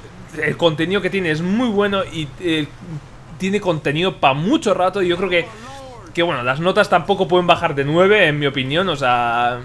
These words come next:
luego, si, si te gusta más el juego o menos, el,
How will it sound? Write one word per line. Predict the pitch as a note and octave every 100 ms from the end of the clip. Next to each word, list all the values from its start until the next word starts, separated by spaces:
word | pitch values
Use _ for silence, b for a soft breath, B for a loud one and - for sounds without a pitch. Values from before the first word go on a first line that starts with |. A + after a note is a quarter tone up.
| C3+ F3
luego, | F3 E3+ F#3+ F#3 E3 - - - -
si, | - - C3+ B2+ B2 B2 B2+
si | D#3
te | C#3
gusta | C#3+ E3 E3
más | D3+
el | B2+
juego | F3 F3+
o | D3
menos, | E3 F#3 F3 D#3
el, | C3 B2+ B2+ B2+